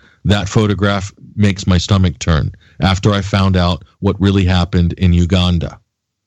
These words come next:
So we want to talk about fake news. Let's talk about that. You want to make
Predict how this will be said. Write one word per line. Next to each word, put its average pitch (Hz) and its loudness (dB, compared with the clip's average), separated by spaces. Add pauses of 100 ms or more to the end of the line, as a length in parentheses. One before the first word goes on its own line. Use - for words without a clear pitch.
(840)
So 101 0
we 101 2
want 131 0
to 120 0
talk 113 -2
about 98 -2
fake 107 -2
news. 104 -2 (1600)
Let's 95 0
talk 95 -2
about 90 -2
that. 104 0 (400)
You 101 0
want 113 2
to 113 0
make 110 -4